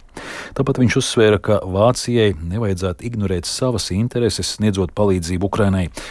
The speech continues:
taču viņš gan neprecizēja, ko ar to domājis. Ukrainas prezidents Volodimirs Zelenskis aicina bijušo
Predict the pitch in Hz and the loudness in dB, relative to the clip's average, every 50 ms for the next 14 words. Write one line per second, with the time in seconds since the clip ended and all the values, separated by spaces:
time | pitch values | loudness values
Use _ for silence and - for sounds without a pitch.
0 | - - - 131 - - 120 127 120 92 92 104 110 110 101 - - - 95 95 | -14 -8 -8 -8 -4 -2 0 0 0 0 2 2 4 4 2 0 -2 0 0 0
1 | 92 - - 76 - - 71 78 78 78 76 73 - _ _ _ _ - 117 101 | 0 0 -4 -6 -6 -6 -6 -6 -6 -6 -8 -8 -12 _ _ _ _ 0 0 0
2 | 85 85 82 - - 80 78 73 - _ - 82 80 80 76 76 73 76 76 - | 0 -4 -6 -6 -6 -8 -8 -8 -10 _ -10 -6 -4 -4 -4 -4 -6 -6 -6 -6
3 | - - - - - - - - _ _ _ _ - - _ _ _ _ - _ | -6 -6 -8 -10 -14 -20 -20 -20 _ _ _ _ -20 -20 _ _ _ _ -20 _
4 | _ _ - - - - - - - - - 123 104 - 107 101 98 - - 113 | _ _ -12 -12 -10 -8 -10 -10 -10 -4 -2 0 2 4 4 4 4 4 4 2
5 | 107 87 90 85 82 - 104 98 92 90 92 90 85 82 95 95 98 104 107 110 | 2 2 0 -4 -2 0 0 0 2 2 0 -2 -2 0 2 4 4 6 4 4
6 | 104 - 92 87 - 98 95 101 98 - - 95 92 85 107 107 101 90 - - | 2 0 -4 -6 -2 0 0 0 0 0 -2 -2 -2 0 2 0 0 0 -2 -2
7 | 95 | -2